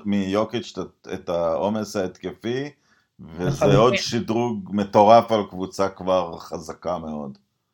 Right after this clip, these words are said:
Speaker 2: לחלוטין. דנבר יש לה, מכל הקבוצות שהפתיעו ב-, ב-, בתוך הבועה הזאת, לדנבר בלי ספק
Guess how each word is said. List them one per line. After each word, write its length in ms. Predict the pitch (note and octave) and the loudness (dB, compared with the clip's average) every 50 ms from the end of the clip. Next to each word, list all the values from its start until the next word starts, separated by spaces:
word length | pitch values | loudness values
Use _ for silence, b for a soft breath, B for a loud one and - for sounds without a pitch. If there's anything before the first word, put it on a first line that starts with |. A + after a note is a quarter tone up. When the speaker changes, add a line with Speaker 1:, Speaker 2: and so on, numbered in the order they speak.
| _ _ _ - | _ _ _ -10
Speaker 2:
לחלוטין. 640 | D#3 C#3+ C3+ - D#3 C#3+ D3 C#3+ - F#3+ F3 D#3 C3+ | -8 -8 -4 -4 -2 -2 -2 -2 -2 -2 0 0 2
דנבר 400 | C#3 F#3+ G#3 G#3+ G#3+ G#3 G#3 F3+ | 4 8 8 8 8 8 6 4
יש 220 | F3+ F3+ F3+ - - | 4 2 0 0 0
לה, 120 | G3 F3 | 0 0
מכל 420 | E3 D#3+ C#3 - - G3+ A3 A#3 A3+ | 0 -2 -6 0 4 6 8 8 6
הקבוצות 540 | A3 - - F3+ E3+ C#3+ - G3 G3 G3 | 6 2 -4 -8 -6 -2 -2 -2 -2 -2
שהפתיעו 800 | - - - F3+ D3+ C#3 - G#3+ - - E3+ F#3+ A3 A3+ G#3+ G#3+ | -10 -8 -6 -6 -6 -6 -10 -14 -12 -6 0 2 4 4 4 4
ב-, 540 | A3 F#3 F#3 F#3 F#3 F3+ F3+ F3+ F3 F3 F3 E3+ D#3 C#3+ C#3+ _ - | 4 4 6 6 6 4 4 4 4 2 2 0 -2 -6 -14 _ -8
ב-, 160 | E3 E3 E3 | -6 -6 -6
בתוך 360 | D#3 D#3+ C#3 - F#3 - - F#3 | -6 -6 -4 -4 -2 0 2 0
הבועה 360 | - D#3 F3 F3 F#3+ F#3+ F#3+ | 2 4 6 8 10 10 10
הזאת, 380 | F#3+ F#3+ - - G3+ G3+ G3+ B B B B B B B | 8 6 4 2 2 2 2 B B B B B B B
לדנבר 400 | D#3 C#3+ E3+ F3 F3 F3 F3+ D#3 C#3+ C#3 | 2 4 4 6 6 6 4 4 4 4
בלי 120 | D#3+ G#3+ A3 | 4 4 4
ספק 380 | - - - - - G#3 A3 | 4 0 -6 0 4 4 6